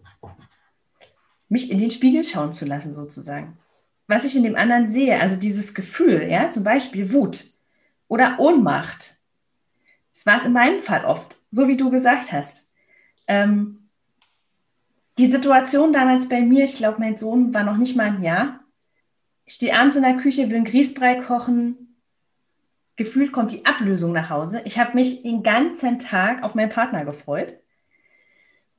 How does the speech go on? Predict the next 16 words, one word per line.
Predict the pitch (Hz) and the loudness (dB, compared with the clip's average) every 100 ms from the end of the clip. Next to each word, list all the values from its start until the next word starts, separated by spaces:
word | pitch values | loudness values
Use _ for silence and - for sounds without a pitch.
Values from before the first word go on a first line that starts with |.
| _ _ _ _ _ | _ _ _ _ _
Endlich | 247 320 - 262 262 - | 2 2 0 -4 -4 -2
wieder | 254 254 | 2 4
mit | 247 247 | 4 2
jemandem | 226 220 214 | 0 2 0
reden | 190 240 302 254 | 0 2 2 0
können. | 170 151 226 - - _ - - - _ _ _ _ _ _ _ _ _ _ _ _ _ _ | 0 0 -2 -6 -16 _ -20 -20 -20 _ _ _ _ _ _ _ _ _ _ _ _ _ _
Und | 262 254 | 2 4
dann | 208 254 | 4 4
funktioniert | 254 247 - 247 330 - | 2 0 2 4 4 0
der | 151 | -4
nicht | 147 - | -6 -10
so, | 147 | -12
wie | 151 | -12
ich | 151 | -16
das | 135 - - | -18 -18 -16
will. | 143 143 | -18 -18